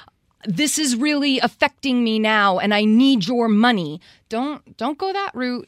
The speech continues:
Just the clear definition. This also gives you a traceable, "Hi, I've sent four notices now." At some point, <laughs> you know, you, you do get to say, "It's time to pay this bill." And this is the way of doing that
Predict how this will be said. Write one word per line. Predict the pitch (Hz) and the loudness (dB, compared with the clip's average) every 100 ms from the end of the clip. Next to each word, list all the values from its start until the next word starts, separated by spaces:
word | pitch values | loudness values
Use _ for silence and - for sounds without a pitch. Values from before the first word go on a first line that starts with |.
| _ | _
Just | 233 226 - - | -6 -6 -8 -16
the | 180 185 | -10 -10
clear | - 214 233 269 254 | -10 -6 -4 -2 -2
definition. | 254 - 233 233 - 185 170 | -4 -4 -6 -4 -4 -4 -4
This | 269 269 | -6 -4
also | 277 285 339 | -6 -4 -6
gives | 247 359 262 196 | -2 -2 -2 -4
you | 190 190 202 - | -2 0 -2 -2
a | 208 208 _ | -2 -4 _
traceable, | - 269 294 - 233 214 | -2 0 0 -2 -4 -4
"Hi, | 202 269 254 | 0 0 0
I've | 226 | -4
sent | - 233 208 | -4 -6 -6
four | - 226 226 | -6 -4 -2
notices | 208 220 - 233 233 | -2 -4 -6 -8 -4
now." | 240 262 285 - - - _ - | -2 -2 -6 -14 -20 -20 _ -6
At | 233 | -6
some | - 381 403 | 0 2 2
point, | - 349 233 202 - | 0 2 2 0 -8
<laughs> | - | -20
you | - 247 262 294 | -6 -2 2 4
know, | 247 | 4
you, | 226 220 254 | 4 2 0
you | 220 247 | 0 0
do | 269 285 | 0 0
get | 254 240 | 0 0
to | 233 | -2
say, | 254 208 190 | 0 0 0
"It's | 208 - | -2 -2
time | 190 185 190 | -4 -2 -4
to | |
pay | - 160 | -6 -6
this | 151 160 | -4 -6
bill." | - 214 127 71 - - - - | -2 0 0 -4 -16 -20 -20 -6
And | 220 233 | -2 0
this | 277 277 | -2 -6
is | 311 - | -8 -10
the | |
way | 262 214 202 | -6 -4 -4
of | 170 151 | -6 -8
doing | 208 240 247 | -6 -4 -4
that | 254 277 285 | -4 -8 -12